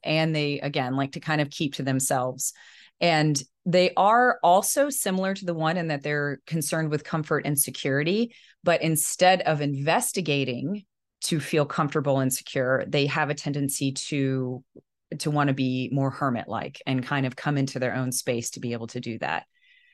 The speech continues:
There is a level of waiting that comes into being a hermit,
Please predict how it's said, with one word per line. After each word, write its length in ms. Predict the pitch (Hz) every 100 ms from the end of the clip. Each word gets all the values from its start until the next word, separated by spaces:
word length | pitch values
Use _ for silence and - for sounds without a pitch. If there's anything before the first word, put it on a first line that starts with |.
| -
There 200 | 180 190
is 220 | 175 240
a 80 | 320
level 560 | 220 165 160 170 214 190
of 160 | 156
waiting 840 | 139 131 139 139 147 180 226 233 233
that 220 | 226 -
comes 320 | 254 254 254
into 320 | 254 254 262 233
being 360 | 262 269 262
a 100 | -
hermit, 520 | 233 269 269 285 277